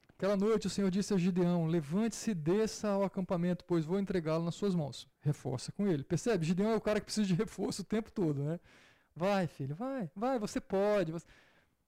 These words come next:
Não é aqui, não é o coach aqui não, tá?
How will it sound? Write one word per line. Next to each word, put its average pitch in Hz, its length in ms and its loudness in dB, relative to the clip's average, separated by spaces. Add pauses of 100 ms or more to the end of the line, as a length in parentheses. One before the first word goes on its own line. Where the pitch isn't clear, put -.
(540)
Não 196 380 -2
é 226 260 -2
aqui, - 460 -10
não 170 140 -2
é 208 80 2
o 233 40 0
coach 180 460 2
aqui 160 180 -4
não, 135 220 -6
tá? 156 340 -6